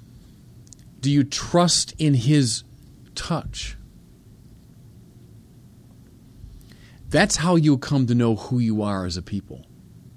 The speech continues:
All of us, to one degree or another, are like the hemorrhaging woman or like the daughter of Jairus. We find ourselves cut off, isolated,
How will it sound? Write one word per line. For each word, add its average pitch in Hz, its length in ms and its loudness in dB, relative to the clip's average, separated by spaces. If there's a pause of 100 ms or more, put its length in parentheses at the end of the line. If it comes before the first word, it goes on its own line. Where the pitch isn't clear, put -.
(2500)
All 233 240 6
of 220 100 6
us, 147 220 6
to 139 120 2
one 143 260 4
degree 127 260 4
or 110 100 4
another, 90 340 -2
are 107 140 -2
like 110 280 0
the 104 80 0
hemorrhaging 101 400 0
woman 90 360 -6 (280)
or 113 80 0
like 113 200 2
the 110 80 -4
daughter 101 280 -2
of 87 120 -6
Jairus. 90 440 -12 (1500)
We 131 100 4
find 147 320 2
ourselves 117 540 2
cut - 300 0
off, 104 440 -2 (160)
isolated, 107 720 -2